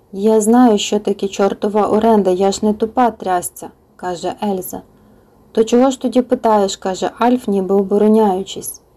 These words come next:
«Я питаю, що це означає, чому вони всі говорять про це».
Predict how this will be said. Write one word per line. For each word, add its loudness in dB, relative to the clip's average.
«Я 2
питаю, 2
що -2
це -2
означає, 0
чому 2
вони 2
всі -2
говорять 2
про -2
це». -4